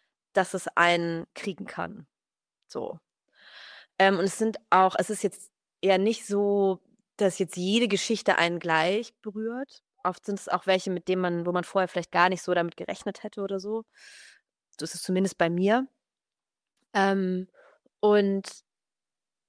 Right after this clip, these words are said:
wichtig ist definitiv, dass, dass ich nicht in 'nem Interview sitze mit 'ner Person, die mir 'ne persönliche Geschichte erzählt, die mich so mitnimmt, dass ich da anfange, jetzt zu weinen und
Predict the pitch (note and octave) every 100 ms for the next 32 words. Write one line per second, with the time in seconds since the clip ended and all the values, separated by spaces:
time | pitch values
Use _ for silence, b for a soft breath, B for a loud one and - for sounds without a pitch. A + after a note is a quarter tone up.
0 | _ _ - F#3+ A#3+ A#3+ - A3+ B3 -
1 | - G#3+ A#3+ B3 G3 - A#3 C4 - F#3+
2 | - - - F3+ - A#3+ G#3 G#3+ C4 -
3 | - B B F#3+ F#3 - C4 C4+ A3 G#3
4 | A#3 A#3 F3 G#3+ - A#3+ A#3+ A#3+ D#3+ C3+
5 | - G3+ F3+ A3 A#3+ A#3+ B3 G#3 G3 G3
6 | F#3 F#3 F#3 - F#3 F3+ G3 G3 A3 -
7 | F3+ - A#3+ - - - A3 A3 F#3+ F#3+
8 | D#3+ G3+ G#3+ A3 G#3 F#3 - A3 - F3
9 | E3+ - F3 E3+ D#3+ D#3+ - - E3 E3
10 | D#3+ E3 D#3+ - E3